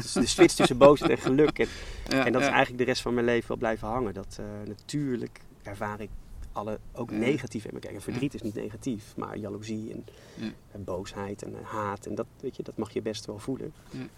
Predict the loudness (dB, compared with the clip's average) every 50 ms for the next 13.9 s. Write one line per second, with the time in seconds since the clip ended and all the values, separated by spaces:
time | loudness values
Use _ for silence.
0 | -20 -14 -10 -4 -2 -2 -2 -2 -4 -10 -12 -12 -14 -14 -20 -20 -20 -8 2 4
1 | 6 6 6 4 2 -2 -4 -4 -4 -6 -6 -6 -6 -6 -4 -6 -6 -4 -4 -4
2 | -2 -2 -2 -2 -4 -4 -6 -6 -6 -8 -10 -14 -18 -20 -18 -16 -16 -16 -16 -16
3 | -8 -8 -2 2 2 2 4 2 2 0 -2 -4 -4 -4 -6 -4 -6 -4 2 2
4 | 2 2 2 0 -2 0 0 0 0 0 0 2 2 0 0 0 0 0 0 0
5 | 0 0 -2 -2 0 0 0 2 2 0 -2 -4 -4 -8 -8 -8 -2 2 4 4
6 | 4 4 2 0 -2 -2 -4 -4 -2 -2 -2 -2 -2 -4 -6 -6 -4 -6 -4 -2
7 | 0 2 2 2 0 -2 -2 -2 -2 0 -2 -2 -4 -6 -8 -8 -12 -20 -20 -20
8 | -20 -20 -20 -20 -20 -18 -18 -18 -18 -20 -8 -4 -4 -2 -2 -4 -6 -6 -2 -2
9 | -2 -2 -2 -4 -2 0 2 4 4 2 2 0 -4 -4 -2 2 4 4 4 4
10 | 2 2 0 -2 -2 -4 -8 -8 -8 -10 -8 -4 0 2 2 2 2 0 -2 -4
11 | -4 -2 -2 -2 -2 -2 -4 -4 -4 -4 -4 -6 -6 -8 -10 -10 -6 -6 -4 -4
12 | -4 -6 -6 -8 -8 -8 -8 -10 -8 -6 -6 -4 -2 -2 -4 -4 -6 -6 -8 -8
13 | -8 -10 -10 -10 -10 -10 -12 -12 -8 -2 -2 0 0 0 -4 -6 -8